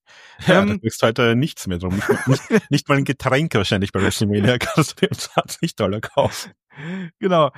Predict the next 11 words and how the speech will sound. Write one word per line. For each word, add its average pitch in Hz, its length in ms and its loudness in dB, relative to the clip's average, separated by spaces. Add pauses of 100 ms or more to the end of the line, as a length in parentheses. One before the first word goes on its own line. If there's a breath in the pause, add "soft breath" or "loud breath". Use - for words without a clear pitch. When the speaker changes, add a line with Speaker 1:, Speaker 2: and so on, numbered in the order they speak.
(140)
Speaker 2:
Noch 185 180 0
so - 80 -8
ein 202 60 -6
paar 180 100 -6
kleinere 151 360 -2
Fragen 120 300 -4
hier. 127 340 -4
Der 135 120 -2
Tangaluga 160 460 2
hat 151 100 -2
gefragt, 151 460 0